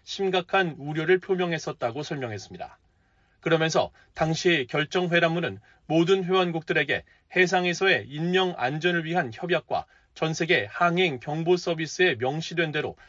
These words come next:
항행 경보를 발령해야 할 의무를 준수할 것을 촉구했다고 강조했습니다. 앞서 북한 국가해사감독국은 지난 이 일 홈페이지를 통해 세계적인 추세에 발맞추고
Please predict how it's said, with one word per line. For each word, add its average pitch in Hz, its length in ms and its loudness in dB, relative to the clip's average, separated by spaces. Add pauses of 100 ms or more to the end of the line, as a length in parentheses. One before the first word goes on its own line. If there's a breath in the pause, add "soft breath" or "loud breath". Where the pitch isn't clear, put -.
(100)
항행 185 380 2
경보를 170 380 2
발령해야 165 600 0
할 160 260 2
의무를 151 480 -4
준수할 170 500 0
것을 156 340 -6
촉구했다고 151 640 -4
강조했습니다. 120 800 -8 (800)
앞서 147 480 4
북한 180 360 2
국가해사감독국은 170 1160 0
지난 170 340 0
이 143 60 -8
일 117 180 -6 (280 soft breath)
홈페이지를 185 540 2
통해 160 340 -4 (220 soft breath)
세계적인 180 600 2
추세에 196 460 0
발맞추고 147 680 -4